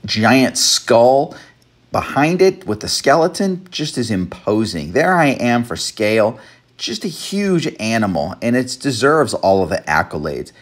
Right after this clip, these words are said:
In the background, you just saw a juvenile Gorgosaurus.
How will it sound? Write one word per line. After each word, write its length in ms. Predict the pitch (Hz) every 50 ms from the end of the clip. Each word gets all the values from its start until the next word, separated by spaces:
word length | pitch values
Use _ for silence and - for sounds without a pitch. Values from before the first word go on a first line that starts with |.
| _ _
In 120 | 127 123
the 40 | 131
background, 540 | - 123 123 147 165 - 127 107 92 92 101
you 80 | 110 104
just 300 | 98 117 117 - - -
saw 320 | 127 120 127 127 107 -
a 60 | 107
juvenile 600 | 104 90 110 131 123 123 117 113 113 117 117 110
Gorgosaurus. 840 | 87 113 131 156 156 110 95 - - 101 80 69 53 50 - -